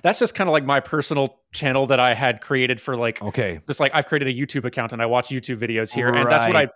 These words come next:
Speaker 1: that's what I originally posted some
Speaker 2: Got it.
Speaker 1: videos on way
Speaker 2: Yeah.
Speaker 1: back in the day for school. Uh,
Speaker 2: Yeah.
Speaker 1: when those videos started taking off, uh, we, like, I partnered up with some other folks and we
Speaker 2: Mm.
Speaker 1: turned that into a whole series on a separate channel called
Speaker 2: Right.
Speaker 1: Extra Credits, and we
Speaker 2: Eh,
Speaker 1: ran that
Speaker 2: okay.
Speaker 1: for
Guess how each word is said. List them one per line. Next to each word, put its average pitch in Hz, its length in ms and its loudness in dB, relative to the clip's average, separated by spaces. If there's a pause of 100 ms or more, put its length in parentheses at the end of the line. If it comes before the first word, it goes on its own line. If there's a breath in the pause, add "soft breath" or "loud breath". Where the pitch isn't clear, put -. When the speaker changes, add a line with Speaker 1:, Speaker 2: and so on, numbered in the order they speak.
(120)
Speaker 1:
that's 170 180 2
what 190 80 0
I 185 40 6
originally 175 440 0
posted 143 340 -2
some 135 160 -6
Speaker 2:
Got 120 220 4
it. - 20 4
Speaker 1:
videos 131 160 0
on 123 200 -2
way 127 120 2
Speaker 2:
Yeah. 120 80 4
Speaker 1:
back 120 160 2
in 123 60 -12
the 120 60 -2
day 120 100 -2
for 123 100 -8
school. 139 380 -2 (280 loud breath)
Uh, 143 80 2
Speaker 2:
Yeah. 127 140 8
Speaker 1:
when 156 300 2
those 147 200 2
videos 139 220 0
started 135 220 -2
taking 147 280 -6
off, 214 340 -2 (120)
uh, 123 260 6 (280)
we, 151 260 -2 (260)
like, 127 300 0
I 127 200 2 (140)
partnered 156 280 0
up 143 80 -4
with 151 80 -16
some 143 100 -6
other 139 140 2
folks 135 260 -2
and 127 240 -6
we 127 340 -4
Speaker 2:
Mm. 113 220 -2
Speaker 1:
turned 151 240 0
that 135 140 4
into 131 200 0
a 123 60 4
whole 131 160 2
series 143 400 -2
on 156 140 -2
a 147 40 -2
separate 214 360 0 (100)
channel 135 360 -2
called 135 260 4
Speaker 2:
Right. - 60 -2
Speaker 1:
Extra 143 200 -6
Credits, 127 400 -2
and 131 140 -10
we 123 200 -2
Speaker 2:
Eh, 117 60 -8
Speaker 1:
ran 135 220 2
that 131 140 0
Speaker 2:
okay. - 40 -8
Speaker 1:
for 123 240 -6